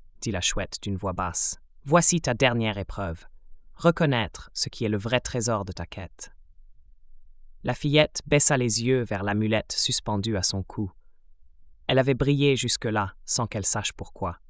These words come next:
Le renard s'approcha lentement et posa sa patte sur celle de Lila. « Tu avais déjà trouvé ce que nous cherchions tous deux,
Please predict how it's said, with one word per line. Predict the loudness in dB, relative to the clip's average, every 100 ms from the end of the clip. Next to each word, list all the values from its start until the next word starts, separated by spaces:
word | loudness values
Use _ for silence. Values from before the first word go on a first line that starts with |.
| -20 -20 -20 -20 -20 -20 -14 0
Le | 4
renard | 6 8 6 6
s'approcha | 2 0 0 0 2
lentement | 0 0 -2 -4 -4 -10 -20 -20 -20 -8
et | 4
posa | 6 6 6
sa | 2
patte | 2 0 0 -4
sur | -6 -2 0
celle | 0 0
de | -2
Lila. « | -4 -4 -6 -10 -20 -20 -20 -20 -20 -20 -20 -20 -20 -20 -12
Tu | -2 0
avais | 2
déjà | 4 4 4
trouvé | 0 -2 0 0 2
ce | 0
que | -2
nous | -2
cherchions | 0 0 -2 -2 -2
tous | -6 -6
deux, | -4 -4